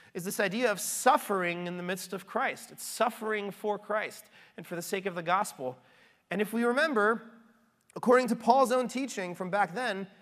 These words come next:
somebody who is that weak and that suffering can't possibly have credibility. And so Paul now is sitting on the other side and wearing Jesus' shoes.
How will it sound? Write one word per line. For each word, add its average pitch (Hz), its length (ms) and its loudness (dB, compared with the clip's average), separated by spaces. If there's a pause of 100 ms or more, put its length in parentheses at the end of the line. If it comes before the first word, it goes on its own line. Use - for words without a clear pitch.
(460)
somebody 302 460 0
who 240 180 2
is 185 180 -4
that 247 280 4 (160)
weak 226 400 -4
and 165 160 -8
that 233 180 -2
suffering 165 720 0 (360)
can't 262 280 0
possibly 190 600 0
have 160 300 -2
credibility. 214 680 -6 (240)
And 190 100 -8
so 214 140 2
Paul 320 500 8
now 233 580 4 (540)
is 196 80 -4
sitting 285 420 0
on 214 100 2
the 214 80 2
other 240 180 2
side 190 760 2 (220)
and 185 120 -2
wearing 226 300 2
Jesus' 226 400 -4
shoes. 269 540 -6